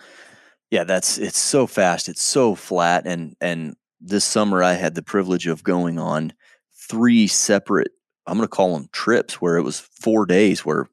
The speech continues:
travel a day, shoot prairie dogs for two whole days, and then come home on the fourth day.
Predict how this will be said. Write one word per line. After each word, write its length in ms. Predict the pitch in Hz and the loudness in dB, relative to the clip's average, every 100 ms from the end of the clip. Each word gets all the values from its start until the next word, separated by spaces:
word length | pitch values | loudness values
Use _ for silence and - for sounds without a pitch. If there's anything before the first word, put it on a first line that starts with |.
| - | -14
travel 340 | - 80 92 95 | -6 -4 0 0
a 60 | |
day, 280 | 90 87 92 _ _ | 2 2 2 _ _
shoot 300 | - - 98 | -12 -2 -2
prairie 180 | - 95 | 2 2
dogs 240 | 90 90 - | 4 2 0
for 120 | 82 | -10
two 360 | - - 120 | -8 2 4
whole 380 | 117 - 110 110 | 4 2 2 2
days, 480 | 101 87 82 82 - - - - | 2 2 2 0 -4 -12 -20 -20
and 100 | - | -8
then 100 | 85 | -6
come 200 | 85 90 | -2 0
home 220 | 87 85 87 | 0 -2 -2
on 140 | 82 | -4
the 60 | 82 | -6
fourth 400 | - 101 85 - | -2 0 0 -2
day. 320 | 85 90 87 | 0 0 0